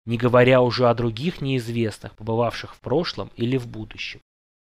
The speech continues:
Но сомневаюсь, что о них когда-нибудь узнают. Взять хоть меня. О том, что произошло со мной, знают всего три человека, и двое из них мне не поверили.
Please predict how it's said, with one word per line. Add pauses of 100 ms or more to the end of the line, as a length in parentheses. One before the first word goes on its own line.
(120)
Но
сомневаюсь,
что
о
них
когда-нибудь
узнают. (360)
Взять
хоть
меня. (420)
О
том,
что
произошло
со
мной,
знают
всего
три
человека, (200)
и
двое
из
них (160)
мне
не
поверили.